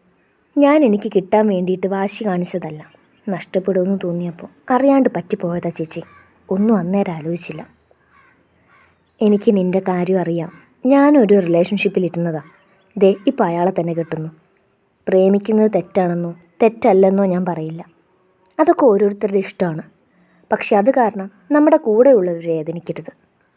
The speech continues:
എൻ്റെ കാര്യത്തിൽ നീ നോക്കിയേ, ഇന്നേ വരെ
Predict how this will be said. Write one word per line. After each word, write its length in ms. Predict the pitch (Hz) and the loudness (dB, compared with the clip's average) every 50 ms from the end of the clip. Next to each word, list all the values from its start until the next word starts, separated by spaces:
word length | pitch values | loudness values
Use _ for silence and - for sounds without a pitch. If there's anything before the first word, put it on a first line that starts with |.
| _ _ _ - | _ _ _ 0
എൻ്റെ 200 | 247 285 302 302 | 2 4 4 2
കാര്യത്തിൽ 420 | - 240 220 202 208 - 202 202 | 2 2 2 2 2 2 0 0
നീ 120 | 196 190 190 | 2 0 0
നോക്കിയേ, 380 | 190 180 180 - - 180 175 180 _ _ _ _ _ _ _ - 285 | 0 -2 -4 -4 -8 -8 -8 -10 _ _ _ _ _ _ _ 2 4
ഇന്നേ 280 | 269 285 294 311 311 | 4 6 6 6 6
വരെ 240 | 262 214 196 196 | 6 4 2 0